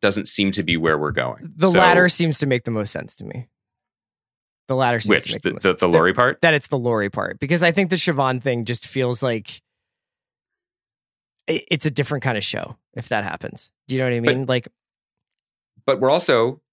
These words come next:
Speaker 1: we've just, we talked about it and then we went away from it, just like the show itself. There's the Richard piece.
Speaker 2: Yeah.
Speaker 1: Like, is that gonna be, would it be better or worse for Richard to just be a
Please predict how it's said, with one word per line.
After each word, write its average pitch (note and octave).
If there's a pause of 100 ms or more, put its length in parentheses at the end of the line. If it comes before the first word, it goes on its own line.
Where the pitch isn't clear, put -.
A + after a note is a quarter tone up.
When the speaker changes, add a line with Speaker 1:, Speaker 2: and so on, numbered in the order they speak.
(120)
Speaker 1:
we've A#2+
just, B2
we A2
talked C3
about C#3+
it C#3+
and A#2
then A#2+
we A#2
went A#2
away B2+
from A2+
it, F2+
just -
like G#2
the G#2
show A2+
itself. A2+ (320)
There's D#3+
the F#3
Richard A3+
piece. - (420)
Speaker 2:
Yeah. D#3
Speaker 1:
Like, C3
is D3+
that E3+
gonna F3
be, A#2+
would D#3
it C3+
be C3+
better E3+
or D3
worse B2+ (140)
for C3+
Richard C3
to A2+
just B2
be A#2+
a G2